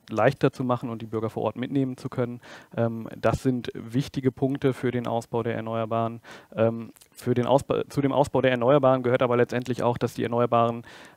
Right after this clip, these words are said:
ähm, nicht weiter schrumpfen. Ähm, durch das, äh, durch den Wegfall der Förderung führt es dazu oder kann es dazu führen, äh, dass Anlagen einfach, äh,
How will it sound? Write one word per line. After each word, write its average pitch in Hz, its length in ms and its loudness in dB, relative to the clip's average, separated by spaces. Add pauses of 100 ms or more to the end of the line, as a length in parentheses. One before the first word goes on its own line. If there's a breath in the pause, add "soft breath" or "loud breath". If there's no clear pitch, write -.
ähm, 113 360 2 (340)
nicht 127 260 0
weiter 127 320 6
schrumpfen. 110 640 -4
Ähm, 110 460 -4
durch 110 180 -2
das, 113 280 0
äh, 113 460 4 (460)
durch 117 180 -2
den 117 360 0
Wegfall 139 280 6
der 120 120 4
Förderung 139 520 2
führt 127 240 -4
es - 200 -6
dazu 120 340 2
oder 113 140 0
kann 131 180 -6
es 127 60 -8
dazu 123 240 -2
führen, 127 280 -2 (360 loud breath)
äh, 123 120 2
dass 120 160 2
Anlagen 123 380 4
einfach, 117 340 -2 (680)
äh, 117 280 4